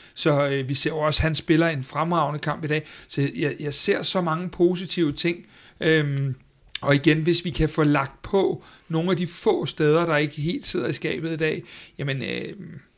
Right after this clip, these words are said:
det er jo ikke et dårligt hold, vi møder i dag. Det, Randers er jo et, et, et top seks hold,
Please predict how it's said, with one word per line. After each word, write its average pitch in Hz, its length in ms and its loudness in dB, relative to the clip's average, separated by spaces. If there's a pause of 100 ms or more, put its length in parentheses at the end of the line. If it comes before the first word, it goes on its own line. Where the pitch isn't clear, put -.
(160)
det 147 60 -4
er 147 40 -2
jo - 40 -2
ikke 143 200 4
et - 60 -6
dårligt 143 300 6
hold, 147 180 4
vi 160 100 0
møder 131 240 2
i 143 40 4
dag. 143 240 0
Det, - 100 -4 (100)
Randers 135 340 0
er 147 120 4
jo 135 340 2
et, 127 240 0
et, 120 340 -2
et 117 100 -6
top - 220 -6
seks 147 300 0
hold, 156 220 2